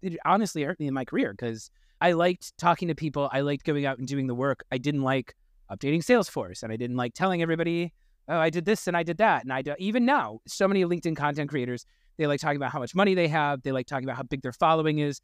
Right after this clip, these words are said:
They like showing how much engagement they got this past week. And I never had any interest in any of that.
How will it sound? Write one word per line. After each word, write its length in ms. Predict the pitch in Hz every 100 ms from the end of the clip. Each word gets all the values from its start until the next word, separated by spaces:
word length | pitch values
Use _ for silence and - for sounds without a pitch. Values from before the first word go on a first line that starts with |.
| _ -
They 80 | 147
like 160 | 139
showing 260 | - 156 143
how 160 | 139 147
much 180 | 143
engagement 460 | 143 139 143 135 139
they 80 | 135
got 240 | 123 120
this 140 | 127 120
past 340 | - 98 -
week. 240 | 110 107 _ _ _ -
And 80 | 196
I 40 |
never 220 | 226 277 254
had 180 | 233 226
any 220 | 196 226
interest 280 | 185 180 175
in 100 | 165
any 240 | 165 269
of 100 | 123
that. 180 | 101 101